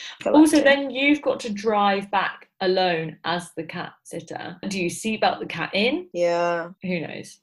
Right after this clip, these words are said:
Speaker 1: Yeah. How does a cat ride in a car? I
Speaker 2: I
Speaker 1: guess
Speaker 2: don't, I
Speaker 1: in
Speaker 2: mean,
Speaker 1: a
Speaker 2: I don't think it, they
Speaker 1: cage.
Speaker 2: do
Speaker 1: They probably
Speaker 2: normally.
Speaker 1: hate
Speaker 2: Yeah, in a
Speaker 1: that.
Speaker 2: cage.
Speaker 1: Yeah, true.
Speaker 2: Be traumatic driving back with a cat, like, scratching on the bars though, wouldn't it?
Speaker 1: Oh my God, yeah. Poor little cat.
Speaker 2: Right, well, I think we've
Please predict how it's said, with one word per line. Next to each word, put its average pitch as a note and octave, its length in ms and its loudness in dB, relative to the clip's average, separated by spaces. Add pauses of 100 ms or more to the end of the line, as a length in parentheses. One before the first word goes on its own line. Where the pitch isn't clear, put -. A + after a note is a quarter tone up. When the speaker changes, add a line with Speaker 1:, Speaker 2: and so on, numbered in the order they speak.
Speaker 1:
Yeah. F3+ 760 0
How C#4 140 -4
does F4+ 140 -2
a D#4+ 60 -6
cat B3 240 -6
ride C4 300 2
in F3 100 -6
a F3 40 -6
car? - 540 -10 (140)
I - 20 -2
Speaker 2:
I - 40 0
Speaker 1:
guess - 180 4
Speaker 2:
don't, G3 100 4
I - 40 6
Speaker 1:
in F#3+ 40 6
Speaker 2:
mean, - 0 -
Speaker 1:
a - 40 6
Speaker 2:
I - 20 2
don't B3 280 8
think F3+ 280 4
it, - 40 -8
they F3 140 4
Speaker 1:
cage. E3 60 -2
Speaker 2:
do F3+ 120 4 (120)
Speaker 1:
They G3+ 80 0
probably G#3 220 2
Speaker 2:
normally. D#3 320 0
Speaker 1:
hate G3+ 180 -2
Speaker 2:
Yeah, G3+ 180 -2
in - 80 -4
a - 40 -4
Speaker 1:
that. - 60 -12
Speaker 2:
cage. F3+ 440 -4
Speaker 1:
Yeah, C4+ 200 6
true. A#3+ 540 -4 (240)
Speaker 2:
Be G3+ 80 -10
traumatic G3+ 500 -4
driving E3+ 280 -2
back E3 100 -4
with D3 100 -8
a D#3+ 40 -4
cat, - 240 -12
like, - 140 -8 (100)
scratching - 560 -10
on D#3+ 100 -6
the D#3+ 80 -6
bars D3+ 480 -6
though, D3+ 120 -8
wouldn't D#3 220 -10
it? C#3+ 120 -12 (260)
Speaker 1:
Oh G3+ 260 -6
my F3+ 140 -8
God, F3+ 340 -6
yeah. F#3 440 -8 (480)
Poor - 160 -2
little - 160 -2
cat. - 380 -8 (540)
Speaker 2:
Right, C4 240 -6
well, F#3+ 100 0
I G#3 100 2
think G#3 220 -4
we've F#3 360 -2